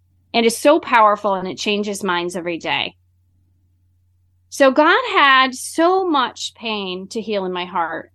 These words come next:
and I didn't trust God. I didn't trust myself. I didn't trust anyone.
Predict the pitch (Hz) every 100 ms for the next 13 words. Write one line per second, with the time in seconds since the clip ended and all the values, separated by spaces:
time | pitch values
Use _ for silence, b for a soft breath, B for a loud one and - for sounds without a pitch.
0 | _ 196 190 190 190 233 233 - - 202
1 | - - 240 240 226 208 196 - 196 -
2 | 156 - 233 220 220 202 190 190 185 -
3 | 185 202 196 190 190